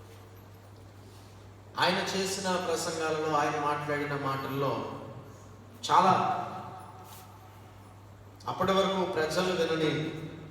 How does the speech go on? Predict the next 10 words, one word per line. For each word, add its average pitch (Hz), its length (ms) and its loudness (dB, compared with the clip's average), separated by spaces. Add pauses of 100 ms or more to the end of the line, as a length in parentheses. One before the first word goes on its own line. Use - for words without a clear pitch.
(1300)
విప్లవాత్మకమైన 170 920 4 (100)
కొన్ని 151 240 -2
మాటలను 151 460 -2
యేసే 151 280 2
మాట్లాడుతూ 135 500 -2
వచ్చారు. - 560 -6 (1160)
భావగర్భితమైన 190 880 8
మాటలు. 160 540 2 (2250)
అంటే 143 160 0
వింటే 226 720 6